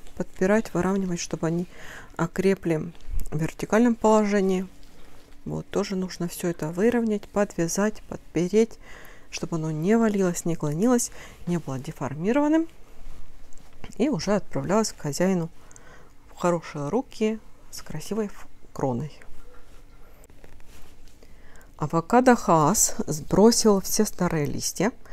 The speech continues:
А, причины я не знаю. Вот так вот выглядит с бутонами и цветами. А, похож на свечку каштана. При этом выдает новые приросты. Вот так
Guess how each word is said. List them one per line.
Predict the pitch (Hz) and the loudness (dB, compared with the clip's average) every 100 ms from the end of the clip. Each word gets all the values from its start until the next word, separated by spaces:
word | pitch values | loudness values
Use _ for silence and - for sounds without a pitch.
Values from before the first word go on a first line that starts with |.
| - - - - - | -12 -12 -12 -12 -2
А, | 143 156 156 | 2 4 4
причины | - 165 - 214 185 | 2 0 4 4 6
я | 143 131 - | 4 2 0
не | - 143 | -4 -4
знаю. | - 131 180 381 - - - - - - - - - | -2 2 2 2 -2 -8 -6 -6 -8 -12 -12 -12 -6
Вот | 147 170 | -4 0
так | 175 - | -2 -2
вот | - | -4
выглядит | 156 147 143 147 | -2 -2 -2 -4
с | 147 | -2
бутонами | 175 175 175 147 139 - | 0 2 2 2 0 -2
и | 151 | -6
цветами. | - 170 - 135 170 320 - - - - - | -4 -4 0 0 2 0 -4 -14 -14 -6 2
А, | 156 | 2
похож | - 170 - 254 - | 4 2 10 10 10
на | 185 190 196 202 185 180 | 4 4 4 2 -2 -4
свечку | - 180 - - | 0 0 0 -4
каштана. | - - - 139 139 294 - - - - - - - - - - - - - - - - - | 2 4 6 6 6 2 0 -14 -16 -18 -18 -18 -18 -16 -16 -16 -16 -18 -16 -16 -16 -14 4
При | 233 170 | 6 8
этом | 147 277 381 403 - | 6 8 6 2 -4
выдает | 180 214 180 165 - | 0 4 4 4 2
новые | 160 185 190 | 2 2 2
приросты. | 170 151 147 127 120 - 151 - - - - - - - - - - - - - - - - - - - - - | 0 2 2 2 -2 -4 2 6 8 6 6 6 4 4 0 -2 -2 0 -2 -4 -6 -4 -4 -6 -8 -12 -12 -8
Вот | 170 | -6
так | - | -6